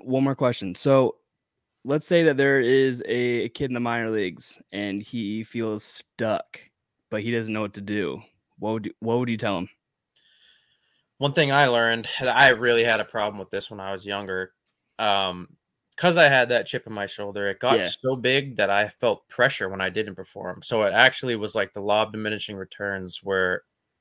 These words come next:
Speaker 2: it would drive me, and then if I failed, I would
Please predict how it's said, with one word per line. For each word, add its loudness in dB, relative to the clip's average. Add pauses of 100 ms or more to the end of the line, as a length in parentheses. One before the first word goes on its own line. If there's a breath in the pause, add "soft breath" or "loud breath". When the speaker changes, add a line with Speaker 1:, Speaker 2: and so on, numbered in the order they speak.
Speaker 2:
it 0
would 2
drive 6
me, 0
and -2
then -2
if -4
I -2
failed, -2 (280)
I -6
would -8